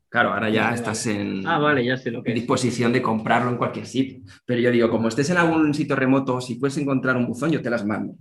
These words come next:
Speaker 2: Ya.
Speaker 1: <laughs> Para, para que lo
Speaker 2: Pues te
Speaker 1: arregles,
Speaker 2: lo hubiera
Speaker 1: tío.
Speaker 2: agradecido mucho.
Speaker 1: No,
Speaker 2: No, a
Speaker 1: nada.
Speaker 2: ver, si al principio no pinchaba nada,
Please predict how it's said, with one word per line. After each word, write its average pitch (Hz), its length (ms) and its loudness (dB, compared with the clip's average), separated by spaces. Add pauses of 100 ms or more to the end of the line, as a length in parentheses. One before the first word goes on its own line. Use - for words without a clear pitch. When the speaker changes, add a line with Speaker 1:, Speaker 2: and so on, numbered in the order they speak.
Speaker 2:
Ya. - 100 -18 (100)
Speaker 1:
<laughs> - 120 -2
Para, 165 360 6 (380)
para - 180 4
que 175 180 2
lo 160 180 6
Speaker 2:
Pues - 40 4
te 156 40 4
Speaker 1:
arregles, 147 340 6
Speaker 2:
lo 147 100 8
hubiera 160 180 8
Speaker 1:
tío. 170 120 8
Speaker 2:
agradecido 147 320 4
mucho. 131 260 4 (760)
Speaker 1:
No, 117 120 2
Speaker 2:
No, 110 120 6
a 113 80 6
Speaker 1:
nada. 113 140 6
Speaker 2:
ver, 120 80 0
si 127 360 2 (260)
al 131 160 0
principio 139 360 2
no 156 140 2
pinchaba 120 420 0
nada, 135 500 -4